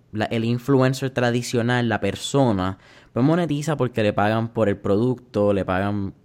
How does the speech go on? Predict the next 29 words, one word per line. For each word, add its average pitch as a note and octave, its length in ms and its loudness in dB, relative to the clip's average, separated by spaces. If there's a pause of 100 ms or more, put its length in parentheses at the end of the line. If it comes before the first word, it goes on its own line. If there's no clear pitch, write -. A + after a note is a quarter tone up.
(220)
muchas G#2 240 -2
veces A#2 200 -4
no A2 100 0
necesariamente A2 420 -2
le G2+ 100 0
pagan, A#2 280 0
sino G2 160 -4
le G2 80 -2
envían G#2 260 -2
el G#2+ 100 -4
producto G2 380 -2
físico G#2 440 -4
para F2 160 -6
que E2 60 -12
se F#2 100 -8
lo E2 120 -8
ponga, G#2+ 380 -2
lo E2 100 -6
suba, A2 400 -2
el F2+ 60 0
unboxing F#2 800 -2 (360)
y A2 140 -6
toda A#2 180 0
esta A#2+ 180 -4
cultura. A2 480 -4 (600)
Pero A#2 260 4
la A#2 160 0
cultura A#2 480 -2
de, D#3+ 540 -2